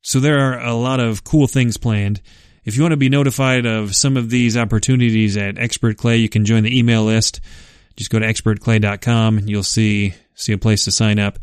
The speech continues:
Uh, but now let's get to the fun part. Thanks for listening this whole time. It's kind of a long episode. Um, someone will get to choose a free t-shirt from pottery shirts dot com.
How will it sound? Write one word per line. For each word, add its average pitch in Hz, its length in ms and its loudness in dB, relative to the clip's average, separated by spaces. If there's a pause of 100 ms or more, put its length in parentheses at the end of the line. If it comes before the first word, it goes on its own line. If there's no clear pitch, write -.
(640)
Uh, 104 240 0
but 117 140 -4
now 160 180 0
let's 147 160 -2
get 139 120 -2
to 135 40 -2
the 120 80 -2
fun 113 240 0
part. 104 320 -2 (760)
Thanks 120 180 -2
for 120 120 0
listening 120 320 0
this 113 140 0
whole 117 160 2
time. 113 300 0
It's 104 260 -10
kind 120 180 0
of 110 60 0
a 107 40 0
long 113 240 2
episode. 101 540 -2 (680)
Um, 107 420 -4
someone 131 600 0
will 120 120 -2
get 127 180 -4
to 110 60 -8
choose 151 360 0
a 113 100 0
free 135 300 -2
t-shirt 101 580 -4
from 107 380 -6
pottery 113 400 -2
shirts 113 340 -6
dot 101 240 -10
com. 90 360 -14